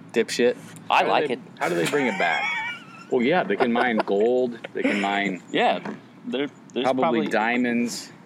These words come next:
Speaker 2: Maybe they could get, like, you know, like, a philosopher's stone and just make it out of nothing.
Speaker 1: But here's what I don't understand. Okay.
Speaker 2: Like, did we just totally give up on that idea in the sixteen hundreds? Stupid.
Speaker 1: So,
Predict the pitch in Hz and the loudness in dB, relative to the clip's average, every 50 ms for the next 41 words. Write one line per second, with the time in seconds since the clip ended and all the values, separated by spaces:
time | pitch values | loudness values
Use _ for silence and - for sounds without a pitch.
0 | - - - - - - - - - 101 107 123 135 135 120 113 107 - 117 104 | -20 -20 -20 -20 -20 -20 -18 -8 -2 2 2 2 4 4 2 2 2 0 -2 0
1 | 101 107 - - 90 95 90 87 - - - 92 95 87 82 85 85 82 - - | 0 0 0 2 0 0 0 -2 -6 -8 -6 -6 -4 -4 -4 -4 -4 -4 -4 -6
2 | - - - 98 95 92 95 110 - - - - 135 131 - - - - 135 135 | -8 -6 -2 0 2 4 4 2 0 -2 -2 -2 -2 0 -2 -2 -2 -2 0 0
3 | 139 147 151 156 151 - - 98 95 92 90 - - 92 90 95 - - - - | 0 -2 -4 -6 -8 -6 -6 -6 -6 -6 -8 -6 -4 -2 -2 -2 -2 -4 -4 -4
4 | - 90 87 85 80 78 - - 87 87 98 - - - 67 - - - - - | -4 -4 -2 -2 -4 -6 -8 -8 -6 -6 -6 -6 -6 -10 -12 -14 -16 -18 -18 -18
5 | - - - - - - - - - - - - 170 160 143 - 139 147 156 143 | -18 -18 -18 -18 -16 -18 -18 -18 -20 -18 -2 2 2 2 2 2 2 2 2 4
6 | 131 143 135 123 120 117 110 107 - 160 160 156 131 113 107 107 - - - - | 4 4 4 4 4 2 0 0 0 2 2 4 4 2 0 -2 -6 -14 -6 -2
7 | 135 135 - 135 117 110 107 107 123 117 123 117 107 104 - - - 110 95 101 | -2 2 2 4 4 4 2 0 0 0 0 0 0 -2 -4 -4 -2 -2 0 0
8 | 101 92 104 101 95 110 110 101 98 98 98 - 110 107 107 107 107 110 110 110 | 0 -2 -2 -2 0 -2 0 0 2 0 0 0 0 0 0 2 2 4 4 4
9 | 107 110 107 107 117 110 117 127 120 110 98 92 - - 104 - - - 113 101 | 4 2 2 0 0 2 2 2 2 0 -2 -2 -4 -4 -4 -4 -4 -2 -2 0
10 | 107 110 - - 95 80 - - - - - - - - 82 - - 82 87 95 | 0 0 0 0 -2 -2 -2 -2 -2 -2 -4 -4 -6 -6 -8 -8 -6 -6 -6 -6
11 | 107 - - - - - - - - - - - - - - - - - - - | -6 -8 -14 -18 -18 -18 -18 -14 -12 -12 -12 -12 -14 -18 -20 -20 -20 -20 -20 -20
12 | - - - - - - - 165 156 143 135 123 | -20 -20 -20 -20 -14 -4 0 2 4 4 4 2